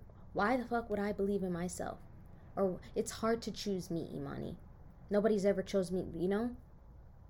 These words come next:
Gosh.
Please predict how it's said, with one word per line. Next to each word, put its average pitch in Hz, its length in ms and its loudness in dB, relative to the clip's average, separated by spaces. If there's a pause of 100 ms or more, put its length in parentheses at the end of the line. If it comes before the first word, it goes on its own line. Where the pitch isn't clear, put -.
(1800)
Gosh. - 460 -10